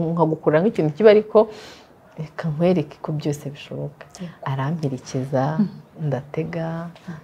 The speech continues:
Speaker 1: ndaza, tuvugana inzira yose, nsiga umwana.
Speaker 2: Mm.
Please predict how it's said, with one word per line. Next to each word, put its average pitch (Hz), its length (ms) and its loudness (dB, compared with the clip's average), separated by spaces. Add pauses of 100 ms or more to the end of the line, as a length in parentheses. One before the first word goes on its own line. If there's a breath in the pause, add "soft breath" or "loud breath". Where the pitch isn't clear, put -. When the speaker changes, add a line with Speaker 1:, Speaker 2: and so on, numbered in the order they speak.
(120)
Speaker 1:
ndaza, 147 840 0
tuvugana 151 480 -8
inzira 151 260 -6
yose, 170 320 -6
nsiga 147 320 -8
umwana. 160 640 -4 (360)
Speaker 2:
Mm. 185 220 2